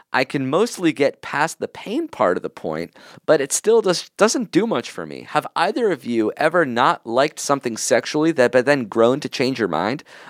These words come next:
Amir, have you come around to anal at all? <laughs> Also, is butt fucking more common than it is?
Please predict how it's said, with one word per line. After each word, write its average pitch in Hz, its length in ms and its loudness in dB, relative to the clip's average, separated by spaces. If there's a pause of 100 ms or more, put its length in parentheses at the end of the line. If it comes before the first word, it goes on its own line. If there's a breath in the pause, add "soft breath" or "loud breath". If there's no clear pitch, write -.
Amir, 143 380 -2 (220 soft breath)
have 175 140 2
you 254 80 0
come 185 260 -2
around 147 400 2
to - 200 -2
anal 147 440 -2 (100)
at 131 160 0
all? 123 420 2 (220 loud breath)
<laughs> - 300 -6
Also, 165 440 4
is 147 240 2 (340)
butt 214 200 2
fucking 233 480 -2
more 165 180 2
common 160 440 -2
than 151 120 2
it 127 120 0
is? 135 360 2